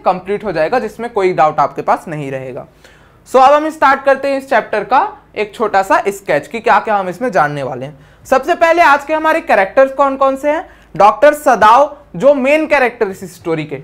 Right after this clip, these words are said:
डॉक्टर सदाव एक जापानीज सर्जन थे जो इस स्टोरी के मेन, अ, मेन कैरेक्टर हैं। नेक्स्ट है हाना जो उनकी वाइफ है,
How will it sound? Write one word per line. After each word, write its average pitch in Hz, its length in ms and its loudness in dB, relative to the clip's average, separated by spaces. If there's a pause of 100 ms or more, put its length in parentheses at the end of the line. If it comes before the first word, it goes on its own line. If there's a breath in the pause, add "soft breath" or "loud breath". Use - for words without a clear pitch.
(120)
डॉक्टर 196 360 2
सदाव 269 420 2
एक 247 220 -6
जापानीज 214 540 0
सर्जन 254 580 2
थे 240 140 0 (380 loud breath)
जो 208 80 2
इस 254 160 2
स्टोरी 226 340 0
के 320 160 -2
मेन, 247 400 -2
अ, 165 140 2
मेन 214 280 0
कैरेक्टर 160 440 0
हैं। 143 220 -14 (480 soft breath)
नेक्स्ट 240 340 0
है 381 120 0
हाना 240 320 2
जो 277 160 0
उनकी 262 240 -2
वाइफ 233 340 2
है, 277 220 -2